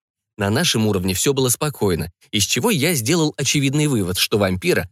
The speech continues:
ловят где-то в подземельях. В том, что ловят, я не сомневался. Уж очень спокоен был главный жрец, когда говорил, что его поймают братья. Наверняка передал сообщение. Ну и удачи вампиру.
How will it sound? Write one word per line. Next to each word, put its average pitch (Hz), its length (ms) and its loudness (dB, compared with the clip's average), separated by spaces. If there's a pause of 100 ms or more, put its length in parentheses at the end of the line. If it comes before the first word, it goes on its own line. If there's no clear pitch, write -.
(140)
ловят 156 280 0
где-то 139 280 0
в 107 60 -8
подземельях. 113 720 -2 (320)
В - 80 -20
том, 190 160 2
что - 220 -4
ловят, 131 360 0 (160)
я 202 140 0
не 156 100 2
сомневался. 113 680 0 (580)
Уж 147 140 0
очень 196 240 2
спокоен 143 580 2
был 110 120 0
главный 113 380 2
жрец, 147 320 0
когда 110 300 0
говорил, 123 360 0
что - 180 -4
его 135 220 0
поймают 135 420 0
братья. 110 480 -2 (480)
Наверняка 120 560 0
передал 113 400 0
сообщение. 104 720 0 (340)
Ну 247 80 0
и 269 80 2
удачи 254 340 0
вампиру. 101 460 0